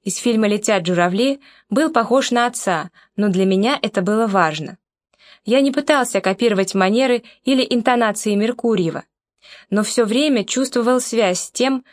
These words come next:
каким получается на экране Бороздин-старший.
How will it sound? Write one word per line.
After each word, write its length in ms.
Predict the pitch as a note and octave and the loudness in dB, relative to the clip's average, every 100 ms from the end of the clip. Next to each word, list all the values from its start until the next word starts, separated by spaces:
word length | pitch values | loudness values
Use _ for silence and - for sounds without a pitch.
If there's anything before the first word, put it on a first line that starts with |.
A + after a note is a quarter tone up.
| _ - | _ -6
каким 320 | A3 B3 C#4+ | -4 0 0
получается 640 | B3 A#3 - A3+ G#3+ - | 0 0 0 0 0 0
на 160 | F#3+ F3+ | 0 0
экране 480 | - A3+ A3+ A3 - - | 0 0 0 -2 -6 -4
Бороздин-старший. 1120 | G#3 G#3+ G3+ F3 F3+ F3 - F#3 D#3+ - D#3+ | 0 2 0 0 0 -2 0 0 0 -6 -10